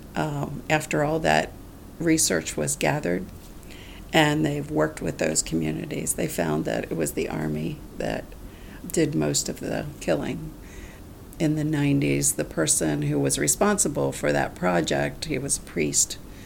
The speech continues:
He was, when they gave the information back to the country, he was assassinated. So there are, there, and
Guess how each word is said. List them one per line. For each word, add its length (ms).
He 200
was, 420
when 520
they 140
gave 260
the 120
information 640
back 320
to 100
the 100
country, 560
he 140
was 300
assassinated. 840
So 300
there 340
are, 460
there, 280
and 380